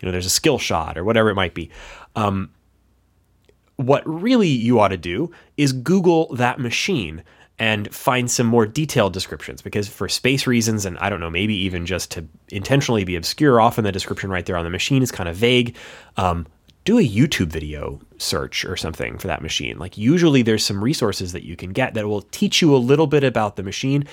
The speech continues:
and even just a little bit of knowledge is gonna help a lot. What helped me a lot was I watched some videos on the web specifically about that machine and a couple of others. There's some really great, like, seminars from,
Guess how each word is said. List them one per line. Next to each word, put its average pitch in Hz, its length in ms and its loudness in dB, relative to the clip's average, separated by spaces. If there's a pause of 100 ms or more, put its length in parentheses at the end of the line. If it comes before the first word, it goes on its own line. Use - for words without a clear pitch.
(120)
and - 140 -8
even 214 160 2
just 214 160 0
a - 20 4
little 127 300 4
bit 156 160 2
of 127 80 4
knowledge 117 360 2
is 110 80 -4
gonna 98 160 -8
help 85 300 -6 (160)
a 92 40 -8
lot. - 260 -8 (640)
What 156 240 2
helped 180 240 2
me 220 140 2
a 190 60 6
lot 104 200 4
was 107 100 -2
I 113 60 4
watched 127 320 2
some 104 120 -6
videos 98 640 -2
on 92 420 -6
the 95 80 -4
web 90 360 -2
specifically 185 580 -2
about 120 360 0
that 110 240 -2
machine 226 400 0
and 127 120 0
a 110 40 0
couple 147 280 0
of 113 120 4
others. 101 320 0 (240)
There's 123 160 -2
some 117 160 0
really 147 180 4
great, 123 320 2
like, 92 340 -4 (300)
seminars 113 800 2
from, 82 640 -4